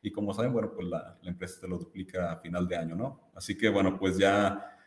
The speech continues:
Navidades y todo este tipo de fiestas, pues uno se la pasa un poco mejor, ¿no?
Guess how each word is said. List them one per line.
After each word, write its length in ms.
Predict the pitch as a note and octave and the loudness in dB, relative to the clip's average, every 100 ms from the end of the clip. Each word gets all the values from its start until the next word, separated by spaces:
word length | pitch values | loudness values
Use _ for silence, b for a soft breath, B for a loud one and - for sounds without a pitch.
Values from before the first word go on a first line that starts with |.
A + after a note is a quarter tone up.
| B | B
Navidades 680 | G2+ A2 G#2+ A#2+ C3+ C3 B2+ | 4 6 10 12 12 10 6
y 20 | - | 2
todo 120 | B2 | 0
este 180 | B2 A#2+ | 0 -2
tipo 160 | B2+ | 2
de 80 | A#2 | 2
fiestas, 340 | A#2 A#2 D3 | 2 0 -2
pues 200 | - G#2+ | -4 -4
uno 180 | G#2 A2+ | -2 0
se 100 | A#2 | 0
la 140 | G2 F#2+ | 0 0
pasa 220 | G2 G#2 | 0 -2
un 80 | - | -6
poco 180 | - A2 | -6 -4
mejor, 380 | G2 - G#2+ | 0 2 4
¿no? 280 | G#2 A#2+ - | 4 0 -2